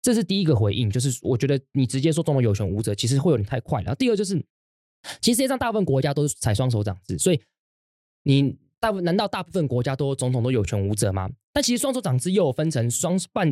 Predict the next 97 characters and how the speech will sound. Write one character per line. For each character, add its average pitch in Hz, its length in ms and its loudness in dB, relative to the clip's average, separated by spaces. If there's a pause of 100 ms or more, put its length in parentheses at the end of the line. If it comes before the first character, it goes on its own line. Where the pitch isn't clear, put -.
就 180 140 0
是 - 60 0
所 151 80 4
谓 165 60 4
的 156 60 2
半 175 220 2
总-， 131 160 -2
半 180 140 0
总 131 180 -2
统， 127 100 0
或 135 80 0
是 147 120 -2 (240)
双 208 280 2
手 156 200 2
掌 123 180 2
制 160 80 0
的 139 60 0
总 135 160 0
统 135 160 2
制 151 80 -2
还 135 60 0
是 139 40 -4
总 143 160 -2
理 135 100 0
制， 113 240 -2 (360)
可 165 140 2
能 180 120 4
会 220 140 2
有 170 100 2
一 175 40 -4
点 139 140 0
差 131 260 0
别。 98 140 -8 (400)
但 302 140 2
是 269 80 2
我 165 140 4
想 156 100 0
要 160 60 -4
更 190 160 2
进 185 120 -2
一 175 40 0
步 170 100 0
讲 117 140 0
的 107 40 4
事 135 120 2
情 117 180 -2
是， 123 180 -2 (120)
因 220 100 -2
为 233 60 -2
大 233 100 0
家 214 60 -2
都 214 100 -2
说 202 180 2
所 147 140 0
谓 151 80 2
的 143 160 2
有 127 100 0
权 113 160 0
无 120 140 -2
责， 123 100 0
有 123 80 0
点 127 120 0
像 131 120 0
是 139 120 0
总 147 240 0
统 156 180 2
不 170 160 0
需 - 140 0
要 143 100 2
进 139 160 0
立 139 100 2
法 101 160 -2
院 110 120 -2
开 101 180 -6
会， 104 180 -2 (460)
那 220 140 2
我 127 120 4
就 139 120 2
要 139 60 2
问 143 140 2
一 117 40 4
件 117 100 2
事 120 100 -2
情， - 200 -8
所 160 100 0
以 143 60 2
总 135 180 2
统 127 180 4
制 127 140 2
是 117 140 -2
不 117 80 -4
是 123 120 0
也 101 120 4
有 95 120 2
权 92 160 -4
无 92 120 -2
责？ - 120 -10